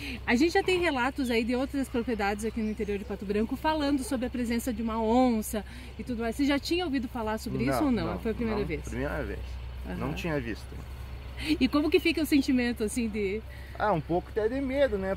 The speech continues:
Speaker 2: Porque a gente não conhece bem como é que é o bicho, né? E daí
Speaker 1: Aham.
Speaker 2: fica, fica, fica até ruim pra gente, né? Porque
Speaker 1: Uhum.
Speaker 2: perto de casa, com criança, bicho e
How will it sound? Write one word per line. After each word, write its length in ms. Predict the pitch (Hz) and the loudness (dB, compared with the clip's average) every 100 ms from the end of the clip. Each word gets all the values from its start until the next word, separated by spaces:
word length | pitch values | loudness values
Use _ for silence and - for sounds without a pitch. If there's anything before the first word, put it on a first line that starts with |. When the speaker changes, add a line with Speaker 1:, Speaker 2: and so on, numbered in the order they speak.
| - | -2
Speaker 2:
Porque 220 | 139 123 | -4 -2
a 80 | 113 | -2
gente 240 | 120 135 143 | -2 -4 -2
não 160 | 151 | -2
conhece 420 | 135 123 139 156 120 | -2 0 0 -4 -2
bem 200 | 135 170 | -2 -2
como 160 | 131 | -4
é 100 | 131 | -4
que 140 | 127 135 | -2 0
é 80 | |
o 60 | 127 | 0
bicho, 420 | 117 143 254 - | 0 -4 -4 -4
né? 240 | 151 151 175 - - - - - | -2 -2 -2 -4 -6 -6 -8 -8
E 240 | 107 107 95 98 - - - - - - - - - - - - - | -6 -6 -6 -8 -10 -12 -10 -10 -10 -10 -10 -10 -10 -10 -10 -8 -2
daí 140 | 113 | 0
Speaker 1:
Aham. 80 | 147 - | 0 -6
Speaker 2:
fica, 340 | 190 - 339 320 - - - - - | -6 -4 -4 -6 -8 -10 -10 -10 -4
fica, 160 | 214 | 0
fica 200 | 208 - | 2 2
até 200 | 208 233 | 4 6
ruim 220 | 262 285 330 | 6 4 2
pra 160 | 233 | 2
gente, 320 | 190 247 262 196 | 4 2 0 0
né? 180 | 214 202 | 0 -2
Porque 140 | - 151 | -6 -8
Speaker 1:
Uhum. 300 | 160 165 160 - - - - - - - | -8 -8 -10 -10 -12 -12 -12 -12 -10 -2
Speaker 2:
perto 320 | 120 131 156 | 2 2 2
de 120 | 135 110 | -2 0
casa, 300 | 139 156 - | 4 4 4
com 120 | 139 | -4
criança, 580 | 120 113 117 165 190 110 101 | -4 0 2 2 0 -6 -4
bicho 340 | 120 196 | -4 -4
e 60 | - | -6